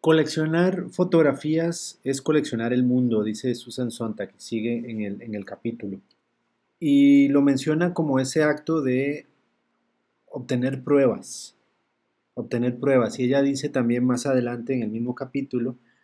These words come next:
que, que sería normal, anormal,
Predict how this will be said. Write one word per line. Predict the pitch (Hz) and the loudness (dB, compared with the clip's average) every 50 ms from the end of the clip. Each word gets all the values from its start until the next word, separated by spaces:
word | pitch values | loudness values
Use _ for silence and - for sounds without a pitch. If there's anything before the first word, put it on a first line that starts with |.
| _ _ _ _ _ _ _ _ _ | _ _ _ _ _ _ _ _ _
que, | - - 135 139 135 - | 0 2 2 2 2 0
que | - 135 | -2 -4
sería | 131 - 143 131 127 139 147 160 | 0 0 2 4 6 4 4 4
normal, | 175 180 175 165 151 143 131 135 147 170 180 175 - - _ _ _ _ _ _ _ _ _ _ _ _ | 2 2 0 0 -2 -2 -2 -2 -2 -4 -4 -6 -8 -14 _ _ _ _ _ _ _ _ _ _ _ _
anormal, | 135 131 123 120 123 113 113 117 120 123 151 175 175 | -2 0 0 0 0 -2 0 -2 -2 -2 -4 -6 -8